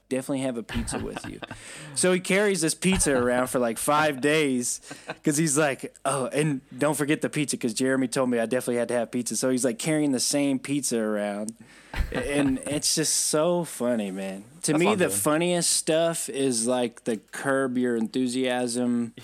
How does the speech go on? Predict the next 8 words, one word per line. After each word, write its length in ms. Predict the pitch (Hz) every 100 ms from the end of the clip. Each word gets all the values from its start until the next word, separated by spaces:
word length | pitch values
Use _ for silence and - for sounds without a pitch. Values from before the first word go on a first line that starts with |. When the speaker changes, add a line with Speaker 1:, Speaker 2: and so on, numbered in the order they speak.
| -
Speaker 2:
Yeah. 140 | 101 - - -
<laughs> 80 | 131 110 131 - - - 208 196 160 120 _ _ _
I 40 | 127
like 200 | 160 165
the 100 | 113
Curb 280 | - 117 110
Your 80 | 107
Enthusiasm 800 | 104 107 104 101 101 101 101